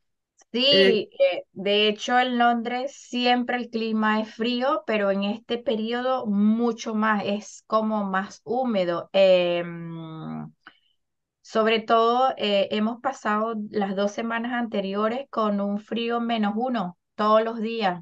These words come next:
Speaker 1: mucha lluvia, neblina, eh, que es característico de aquí. Eh, ahorita en estos días estamos a diez grados,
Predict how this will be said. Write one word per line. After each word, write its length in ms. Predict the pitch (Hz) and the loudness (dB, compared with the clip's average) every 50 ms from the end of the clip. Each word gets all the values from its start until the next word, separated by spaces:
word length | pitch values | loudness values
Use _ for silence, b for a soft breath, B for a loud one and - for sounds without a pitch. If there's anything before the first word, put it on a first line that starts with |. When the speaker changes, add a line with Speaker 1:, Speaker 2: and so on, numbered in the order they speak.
| 170 _ - | -12 _ -6
Speaker 1:
mucha 340 | 196 202 208 196 - 202 190 | -4 -4 -4 -2 -2 -2 -2
lluvia, 640 | 185 202 240 262 247 226 208 202 196 196 196 196 196 b b b b b _ _ _ _ | -2 -2 -4 -4 -4 -2 0 2 2 2 0 0 -4 b b b b b _ _ _ _
neblina, 880 | 190 185 190 185 185 202 220 240 254 233 214 196 185 185 185 185 - _ - | -2 -2 0 0 0 0 -2 -2 -2 0 0 0 0 0 -2 -4 -8 _ 0
eh, 480 | 185 190 185 185 180 175 175 175 170 - | 2 4 4 4 4 2 0 -2 -2 -2
que 80 | - 196 | -2 -4
es 60 | 190 | -2
característico 720 | - 214 214 220 214 - 214 202 196 196 - 214 208 - 208 | -2 -2 -2 -2 -2 -4 -4 -6 -6 -6 -6 -6 -4 -4 -2
de 120 | 202 196 | 0 0
aquí. 400 | 190 185 - - 226 254 330 330 - _ _ _ _ _ _ _ _ _ _ - | 0 -2 -4 -8 -10 -10 -10 -10 -14 _ _ _ _ _ _ _ _ _ _ 2
Eh, 140 | 196 202 202 | 4 6 8
ahorita 800 | 208 226 226 247 247 247 247 - - 254 254 262 254 254 254 247 | 8 6 6 4 0 -4 -4 2 4 4 6 6 4 2 2 0
en 140 | 233 226 | -2 -6
estos 320 | 226 254 240 - - 240 240 | -8 -10 -8 -8 -8 -6 -4
días 280 | 240 240 240 240 240 | -4 -4 -4 -4 -4
estamos 480 | 240 233 - - 202 196 202 208 220 220 220 | -6 -6 -4 -2 -2 0 0 -2 -2 -2 -2
a 480 | 208 202 196 185 175 170 170 165 160 156 | -2 0 0 0 -2 -2 -2 -4 -4 -4
diez 340 | 160 175 185 196 208 208 185 | -2 0 0 0 0 0 0
grados, 520 | 190 196 196 196 202 208 233 269 294 | 0 2 2 2 2 0 -2 -6 -8